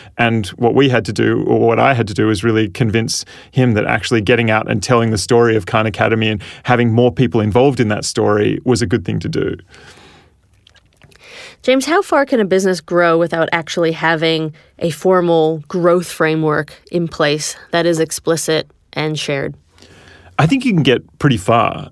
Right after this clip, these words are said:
Speaker 1: Uh, in fact, Khan Academy had kind of grown enormously on YouTube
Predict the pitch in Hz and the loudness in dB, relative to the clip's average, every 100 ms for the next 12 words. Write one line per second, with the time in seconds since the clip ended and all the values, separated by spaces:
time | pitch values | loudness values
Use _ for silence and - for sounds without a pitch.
0 | - 117 120 117 113 110 - 127 135 120 | -4 -2 0 0 0 -2 -2 0 0 0
1 | 104 104 104 101 - - 107 101 101 101 | 0 0 -2 -4 -6 -8 -2 0 0 -4
2 | - - _ - - - _ - - 117 | -14 -20 _ -14 -14 -16 _ -12 -8 -6
3 | 101 92 107 113 113 107 110 107 117 120 | -6 -2 0 2 0 0 0 0 0 -2
4 | - 104 107 104 110 - 110 - | -2 -2 0 -2 -2 -2 -2 -2